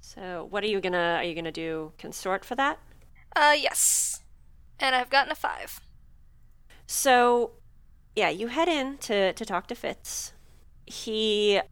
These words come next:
Speaker 1: is, is his usual, uh, very busy, slightly dismissive self, and then when you ask about Avrathi, he just kind of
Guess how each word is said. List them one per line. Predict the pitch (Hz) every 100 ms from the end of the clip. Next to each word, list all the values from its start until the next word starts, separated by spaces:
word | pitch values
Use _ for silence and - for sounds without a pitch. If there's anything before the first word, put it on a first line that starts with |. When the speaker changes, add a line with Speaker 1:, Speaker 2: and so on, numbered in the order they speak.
| -
Speaker 1:
is, | 220 202
is | 214 208 220
his | 202 196
usual, | 220 214 214 196 180 175 175 170
uh, | 170 165 170
very | 196 185 190
busy, | 190 170 175 170
slightly | - 175 180
dismissive | 180 185 180 175 180
self, | - 175 160 151 - -
and | 180
then | 165
when | 156
you | 160
ask | 156 170 196
about | 160
Avrathi, | 143 160 214 269 247 175
he | 180
just | 175
kind | 185
of | 165